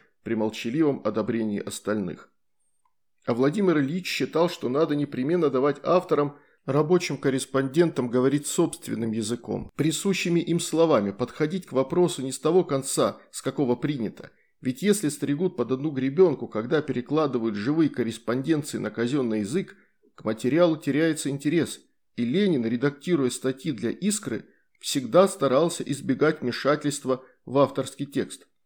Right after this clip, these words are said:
А что у нас происходит в армейской практике? Красноармейцы пишут нам письма – но после правки сотрудников редакции они становятся такими, что авторы их не узнают. Но самое страшное в том, что читатели перестают верить газете.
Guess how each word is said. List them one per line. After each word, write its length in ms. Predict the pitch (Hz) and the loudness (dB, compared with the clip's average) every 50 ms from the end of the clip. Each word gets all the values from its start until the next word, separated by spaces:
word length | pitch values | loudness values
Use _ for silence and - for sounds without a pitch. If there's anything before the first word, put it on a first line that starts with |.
| _ _ _ | _ _ _
А 100 | - 139 | -2 -2
что 200 | 139 - - 196 | 0 6 6 8
у 60 | 185 170 | 8 8
нас 180 | 170 165 165 | 6 4 2
происходит 600 | 165 - 147 151 147 147 - 156 147 139 135 - | 0 -2 -2 -2 -2 -2 -2 -2 -2 -2 0 0
в 40 | 131 | -2
армейской 420 | 135 135 135 135 127 - - 135 | -2 0 -2 -4 -6 -4 -4 -4
практике? 640 | 131 - 127 123 113 - - 117 - - - - - - _ _ _ _ _ _ _ | -2 0 0 0 0 -2 -8 -10 -8 -6 -8 -8 -8 -14 _ _ _ _ _ _ _
Красноармейцы 720 | - 131 143 143 - 160 160 165 170 196 202 196 - - 131 | -2 -2 0 0 2 2 2 2 4 2 2 2 0 -2 -4
пишут 380 | - - 156 143 - 127 - | -2 -4 -4 -4 -6 -8 -4
нам 160 | 123 110 110 | -4 -4 -4
письма – 500 | 107 - 170 175 165 - 151 135 131 - - - _ _ _ _ | -2 -4 -4 -4 -2 -2 -2 -2 -2 -2 -8 -18 _ _ _ _
но 100 | 143 156 | -4 2
после 320 | - 208 190 - - 143 | 6 6 4 6 2 -2
правки 400 | - - - 160 170 165 - 139 | -4 0 2 2 2 2 0 -4
сотрудников 640 | 123 - 135 131 - 151 160 147 139 127 - 107 - 120 | -4 -2 -2 -2 0 -2 0 -2 -2 -4 -4 -6 -4 -2
редакции 500 | 120 127 135 170 185 180 180 - - 117 | -4 0 4 4 4 4 2 -2 -4 0
они 140 | 135 180 | 0 0
становятся 480 | 180 - - 131 156 160 147 143 - - | -2 0 -2 0 0 0 0 0 -2 -4
такими, 540 | - 120 113 - 196 214 185 127 - - - _ _ _ _ | -4 -4 -4 -2 0 0 2 0 0 -4 -10 _ _ _ _
что 320 | - - - - - - - | -14 -14 -8 -6 -8 -2 2
авторы 420 | - 196 208 208 - 165 139 131 | 4 4 4 4 2 0 0 0
их 260 | - - 120 110 - - | -2 -2 -6 -8 -6 -6
не 80 | 117 | -4
узнают. 540 | 120 113 104 110 113 113 107 98 - - _ _ _ _ _ _ _ _ _ _ _ | -4 -4 -4 -4 -4 -4 -4 -6 -8 -12 _ _ _ _ _ _ _ _ _ _ _
Но 100 | - 120 | -4 -2
самое 360 | - - 165 151 135 131 135 | 2 2 2 4 4 2 0
страшное 540 | 131 - - 139 147 143 143 - 117 117 117 | 0 0 0 2 2 2 2 0 -2 -4 -4
в 80 | 113 - | -4 -4
том, 260 | _ - 180 160 139 | _ 4 4 4 4
что 160 | - - - | -2 -8 -10
читатели 600 | - - 120 - - - 175 180 175 - 127 120 | -8 -8 -8 -4 4 6 6 6 6 2 -2 -4
перестают 640 | 110 - 120 110 113 - - - 120 151 190 185 - | -2 -2 -4 -4 -4 -4 -2 -2 0 0 0 -2 -2
верить 340 | - 123 156 156 156 143 - | 2 4 4 4 4 2 0
газете. 520 | - 151 151 151 170 143 - - - - | 0 0 2 2 2 0 0 -2 -8 -16